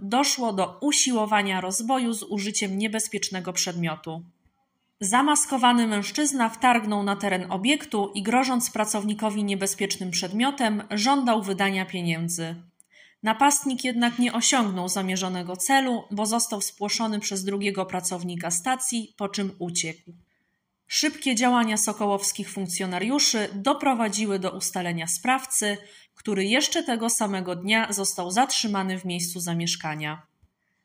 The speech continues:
Trzydziestoczteroletni mieszkaniec powiatu sokołowskiego dodatkowo posiadał przy sobie narkotyki.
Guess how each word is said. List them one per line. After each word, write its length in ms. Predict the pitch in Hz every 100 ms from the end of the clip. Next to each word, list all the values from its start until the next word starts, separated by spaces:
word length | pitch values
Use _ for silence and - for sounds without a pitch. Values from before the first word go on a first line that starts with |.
| _ _
Trzydziestoczteroletni 1160 | - 247 233 277 247 233 - 214 208 202 202 208
mieszkaniec 560 | 202 - 208 196 190
powiatu 380 | - 196 185 185
sokołowskiego 1040 | 185 180 185 180 175 - 285 254 233 208 196
dodatkowo 560 | 190 196 - 294 262
posiadał 520 | 240 196 - 269 254
przy 160 | 214 208
sobie 320 | - 190 190
narkotyki. 840 | 180 175 175 175 156 156 - 170